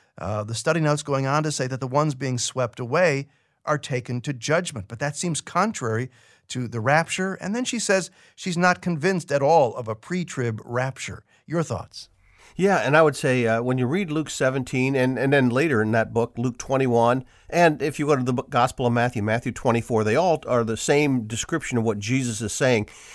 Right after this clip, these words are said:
Speaker 2: Uh, he's talking about events that are leading up to his second coming.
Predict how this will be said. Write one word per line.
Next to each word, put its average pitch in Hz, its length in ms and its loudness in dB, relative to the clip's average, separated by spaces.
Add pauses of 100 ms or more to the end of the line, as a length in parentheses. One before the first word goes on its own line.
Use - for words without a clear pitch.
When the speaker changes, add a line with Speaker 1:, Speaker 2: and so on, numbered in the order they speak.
(100)
Speaker 2:
Uh, 131 280 4
he's 156 240 -2
talking 226 280 4
about 156 200 4
events 135 300 0
that 131 100 -2
are 120 100 0
leading 151 300 0
up 143 160 -2
to 131 60 -4
his 123 280 -4
second 180 460 0
coming. 151 400 -2